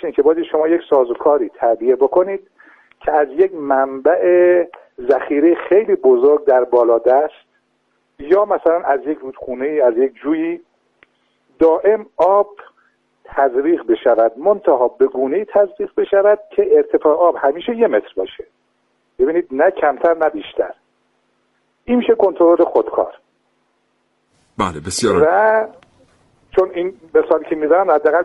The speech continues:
Speaker 1: چند وسیله بنو موسی دقیقاً مربوط به حفظ ارتفاع سطح آبه.
Speaker 2: بله.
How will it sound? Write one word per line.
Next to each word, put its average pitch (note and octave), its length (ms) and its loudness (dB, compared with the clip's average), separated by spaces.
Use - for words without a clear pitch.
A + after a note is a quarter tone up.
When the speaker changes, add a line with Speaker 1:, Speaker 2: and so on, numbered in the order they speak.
Speaker 1:
چند F3+ 380 -4
وسیله D3+ 460 -2
بنو C#3+ 240 0
موسی D3 460 -2
دقیقاً D3+ 320 2
مربوط D3+ 460 -2
به D#3+ 300 2
حفظ E3+ 320 0
ارتفاع D#3 720 0
سطح D3 240 0
آبه. A#2 360 0
Speaker 2:
بله. E2+ 180 -4